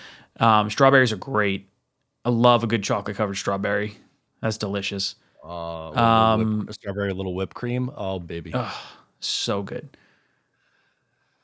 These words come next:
Speaker 1: Pineapple's good.
Speaker 2: Uh, pineapple is good.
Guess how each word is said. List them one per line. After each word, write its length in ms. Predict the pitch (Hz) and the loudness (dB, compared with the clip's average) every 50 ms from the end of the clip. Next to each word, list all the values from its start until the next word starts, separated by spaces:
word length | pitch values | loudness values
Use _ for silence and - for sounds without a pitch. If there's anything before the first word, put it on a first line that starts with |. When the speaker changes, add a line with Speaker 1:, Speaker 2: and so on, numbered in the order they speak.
| _ _ | _ _
Speaker 1:
Pineapple's 500 | - 131 147 147 143 139 139 147 135 110 | 2 2 4 6 4 4 2 2 0 2
good. 200 | 107 120 117 117 | 4 4 6 6
Speaker 2:
Uh, 380 | 143 156 160 165 160 156 170 170 - _ _ _ _ _ _ _ _ _ _ | 6 6 6 6 4 4 0 -4 -12 _ _ _ _ _ _ _ _ _ _
pineapple 460 | - 123 110 110 113 110 - 139 127 | -2 0 2 4 4 4 6 6 6
is 180 | 117 113 104 - | 6 4 2 0
good. 340 | - 110 107 113 120 143 | 0 0 0 0 0 -2